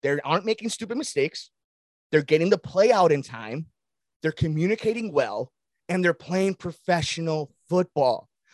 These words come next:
Look, it, it's very early, and we had high praise for Matt Nagy, but those wheels fell off about week thirteen heading into that playoff series against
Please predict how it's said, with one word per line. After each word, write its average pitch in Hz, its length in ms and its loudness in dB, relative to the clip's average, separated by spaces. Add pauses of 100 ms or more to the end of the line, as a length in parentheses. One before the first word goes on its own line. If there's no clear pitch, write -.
(140)
Look, 196 180 4
it, 160 100 2
it's 147 160 0
very 156 300 4
early, 185 460 6 (180)
and 151 120 -2
we 147 100 0
had 170 200 2
high 151 260 2
praise 190 340 0
for 151 120 -4
Matt 139 240 2
Nagy, 156 380 -2 (220)
but 127 140 2
those 170 260 6
wheels 208 240 4
fell 180 200 2
off 185 260 2
about 143 320 0
week 170 200 -8
thirteen 185 520 2
heading 165 280 -2
into 160 180 -2
that 143 180 0
playoff 170 300 0
series 123 440 -6
against 127 460 -4